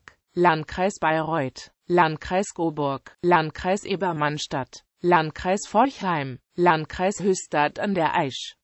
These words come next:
Landkreis Hof, Landkreis Kronach, Landkreis Kulmbach, Landkreis Lichtenfels, Landkreis Münchberg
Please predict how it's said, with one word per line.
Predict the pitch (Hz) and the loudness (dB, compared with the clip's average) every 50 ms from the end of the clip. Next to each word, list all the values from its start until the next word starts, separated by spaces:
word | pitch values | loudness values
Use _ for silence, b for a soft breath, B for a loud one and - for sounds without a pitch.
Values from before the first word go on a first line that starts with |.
| _ _ _ _ _ | _ _ _ _ _
Landkreis | 180 175 175 160 160 156 - - - 185 196 - - 208 | 2 4 4 4 2 0 -6 -4 -2 -2 -2 -2 -2 0
Hof, | 240 233 170 135 - - - - - _ _ _ | 2 2 2 0 -2 -8 -16 -20 -20 _ _ _
Landkreis | - 175 175 170 156 156 - - - 185 190 208 - - | 0 4 4 4 4 2 -4 -6 -2 -2 -2 -2 -2 -6
Kronach, | - - 185 175 175 175 165 143 135 - - - - _ _ _ _ | -4 0 0 0 2 0 0 -4 -4 -6 -10 -16 -20 _ _ _ _
Landkreis | - 175 180 165 156 156 - - - 180 190 208 - | 2 4 4 4 4 2 -4 -6 -4 -2 -2 -2 -4
Kulmbach, | - - 233 240 254 233 202 165 156 147 120 - - - - - | -6 -2 0 2 2 2 2 0 -2 -4 -4 -6 -12 -18 -8 0
Landkreis | 175 175 175 160 160 156 - - 185 180 208 - - | 2 4 4 4 2 0 -6 -4 -2 -2 0 0 0
Lichtenfels, | 190 185 220 269 - - - - 202 175 175 - - 165 180 214 - - - | 2 2 4 2 2 -2 -4 -4 -2 -2 -2 -2 -2 -2 -2 -2 -4 -6 -2
Landkreis | 180 175 170 170 180 180 - - - 185 190 208 - | 0 2 2 2 0 -2 -4 -4 -2 -2 -2 0 -2
Münchberg | 180 180 220 240 254 - - 156 151 143 135 - | -2 -2 -2 -2 -4 -6 -6 -6 -4 -4 -4 -6